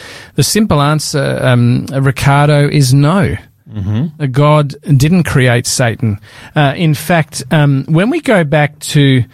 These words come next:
Speaker 1: to Scripture itself and the very first chapter in the book of Genesis, Genesis chapter one, verse thirty-one,
Speaker 2: Mm-hmm.
Speaker 1: it lets us know there that everything God made was good. It says,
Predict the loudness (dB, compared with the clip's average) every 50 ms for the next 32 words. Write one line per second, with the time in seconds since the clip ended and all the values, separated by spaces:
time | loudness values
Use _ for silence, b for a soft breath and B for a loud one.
0 | b b b b b b b _ _ _ -4 -2 0 0 0 0 -4 -8 -6 -2
1 | 0 0 0 0 -4 -4 -2 0 0 0 0 -2 -6 -6 -2 0 0 2 2 2
2 | 0 0 0 0 2 2 0 0 -2 -2 -2 0 0 0 -2 -2 -4 -2 0 0
3 | 2 0 0 -2 -6 -8 -8 -4 -2 -2 -2 -2 -4 -6 -4 0 0 2 2 2
4 | 2 2 0 0 0 0 0 0 0 0 2 0 0 0 -2 -2 -2 -2 0 0
5 | 0 0 0 0 0 -2 0 0 -2 -2 0 0 2 2 4 4 4 4 2 2
6 | 2 2 2 0 0 0 0 2 2 2 2 2 2 2 0 0 -2 -4 -8 -12
7 | -20 -20 -18 -12 -8 -8 -8 -8 -4 -2 0 0 2 2 2 0 0 -2 0 0
8 | 0 2 2 2 2 2 2 2 2 2 2 2 2 2 2 2 2 2 0 0
9 | 0 2 2 2 2 2 2 2 2 2 2 4 4 2 2 2 2 2 0 0
10 | 0 0 2 2 2 2 0 -2 -2 -4 -2 0 0 2 2 2 2 0 0 B